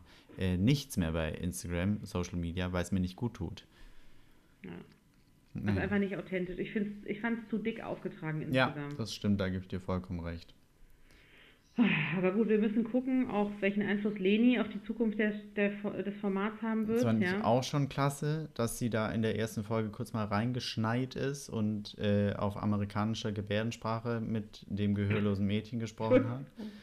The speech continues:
Speaker 2: Das ist so ein bisschen so, ich mein, mein, glaubst du, das ist wirklich so passiert?
Speaker 1: Ich habe keine Ahnung. Aber sie muss ja scheinbar irgendeine, also, äh, irgendeine Gebärdensprache musste sie ja können.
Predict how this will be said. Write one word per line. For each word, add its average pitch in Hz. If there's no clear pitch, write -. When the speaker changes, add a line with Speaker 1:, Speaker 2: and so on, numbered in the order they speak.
Speaker 2:
Das 254
ist 254
so 262
ein 226
bisschen 247
so, 214
ich 214
mein, 208
mein, 202
glaubst 202
du, 254
das 226
ist 214
wirklich 196
so 240
passiert? 254
Speaker 1:
Ich -
habe 90
keine 78
Ahnung. 82
Aber 90
sie 98
muss 110
ja 107
scheinbar 104
irgendeine, 110
also, 101
äh, -
irgendeine 101
Gebärdensprache 101
musste 98
sie 92
ja 87
können. 82